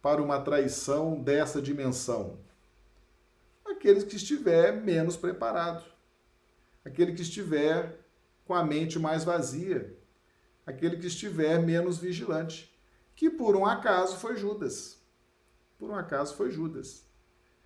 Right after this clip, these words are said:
Então, em momento algum, eh, não há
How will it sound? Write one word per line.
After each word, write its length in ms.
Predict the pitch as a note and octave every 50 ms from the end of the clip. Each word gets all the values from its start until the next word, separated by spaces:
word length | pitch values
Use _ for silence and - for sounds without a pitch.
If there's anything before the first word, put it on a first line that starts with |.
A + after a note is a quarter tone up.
| _ _ _ _ _ _ - D3
Então, 300 | C3+ C3+ G3+ A3 C4 B3+
em 100 | B3 A3+
momento 540 | G#3+ G#3+ G#3 G3+ G#3+ A#3+ D4 D#4 D4 - B3
algum, 840 | G#3+ F3+ D#3 C3 B2+ D#3 G#3+ C#4 C#4+ A#3+ G3 E3 C3+ C3 B2+ B2 A2+
eh, 320 | B2 B2 B2 B2 B2 - E3
não 240 | F3+ G#3+ G#3+ G#3 G#3+
há 500 | A3+ B3 C4 C4+ C4 C4 - - -